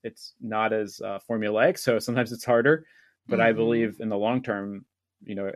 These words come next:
Speaker 1: it's more successful and, and,
Speaker 2: Mm-hmm.
Speaker 1: uh, creates more change. And you brought up a great point too, with, uh, sometimes it's just showing people that they have the ability, uh, within them to do something, you know?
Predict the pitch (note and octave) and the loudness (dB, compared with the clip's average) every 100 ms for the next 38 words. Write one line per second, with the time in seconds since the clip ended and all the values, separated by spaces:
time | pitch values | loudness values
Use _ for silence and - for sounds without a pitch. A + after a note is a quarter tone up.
0 | - G#2+ - A2 G2+ - - G2+ - - | -12 -16 -10 -10 -10 -12 -10 -8 -8 -10
1 | G2+ G2+ G2 - _ F#3 D3+ B2+ G2+ C#3 | -10 -10 -12 -16 _ -16 -12 -8 -6 -8
2 | C#3+ D3 - G2 F#2+ D#2 D2+ - - A2+ | -10 -18 -20 -20 -18 -18 -18 -12 -4 -2
3 | G#2 A2 G2 G2 - G2+ G2 G2 - _ | -2 -6 -8 -8 -8 -8 -8 -14 -18 _
4 | _ _ - D#3 B3 A3+ - - A#2+ A#2 | _ _ 0 4 6 4 4 4 2 2
5 | A2+ G#2+ - D3 A#2+ G#2+ G2+ _ _ _ | -4 -6 0 2 2 2 -2 _ _ _
6 | - G#2+ G2+ G2 - - F3+ B3 A#3+ D3+ | -4 -2 0 -4 -6 -4 2 4 4 2
7 | B2+ - C3 A#2+ - - - _ _ _ | -2 -2 0 0 -2 -18 -20 _ _ _
8 | _ _ - - C#3 C#3 D#3 B2+ A#2 A2+ | _ _ -16 -2 4 6 6 2 -2 -2
9 | A2 G#2 G#2 - A2+ A#2 B2 G#2 G#2+ B2+ | -2 0 -2 -2 0 4 4 4 4 4
10 | A2+ G#2 G2 A2 G#2 G2+ G2 G2+ - _ | 2 -4 -2 -2 -2 -2 -4 -6 -10 _
11 | _ _ _ _ G#2+ G#2 G2+ G#2+ A2 A2 | _ _ _ _ -4 -2 -2 -4 -2 -2
12 | A2 G2+ F#2+ G2+ - _ _ _ - A2 | -2 -4 -10 -16 -18 _ _ _ -10 -6
13 | G#2 G2+ G2+ A2+ B2 G#2 - - - _ | -4 -6 -6 -6 -4 -8 -14 -20 -20 _
14 | A2+ G#2+ G#2+ | -8 -2 -2